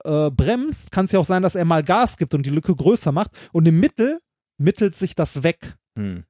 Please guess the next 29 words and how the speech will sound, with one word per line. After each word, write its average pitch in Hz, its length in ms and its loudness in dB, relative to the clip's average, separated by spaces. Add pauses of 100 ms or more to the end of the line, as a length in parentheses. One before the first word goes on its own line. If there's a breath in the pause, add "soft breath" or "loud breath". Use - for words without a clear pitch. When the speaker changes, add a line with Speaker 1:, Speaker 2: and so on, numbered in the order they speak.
(120)
Speaker 1:
Also 160 300 2
genau, 170 340 0
we-, 180 180 0
wenn 214 220 2
halt 220 160 2
so 196 100 2
eine, 190 380 2
so 160 120 -2
eine 170 180 0
Welle 170 220 2
kommt, 254 300 -2
so 220 60 -4
eine 180 120 -2
Bremswelle, 220 460 -4 (280 loud breath)
also 165 160 0
man, 170 480 0
man 156 120 -4
kann's 185 160 0
sich 180 160 -6
ja 170 80 2
vorstellen, 175 400 2
wenn, 170 220 0
wenn 170 120 2
der 165 120 2
extrapoliert 190 680 0
und 165 100 -8
immer 214 180 2
Durchschnittsgeschwindigkeiten 143 1300 -2
fährt, 208 200 -4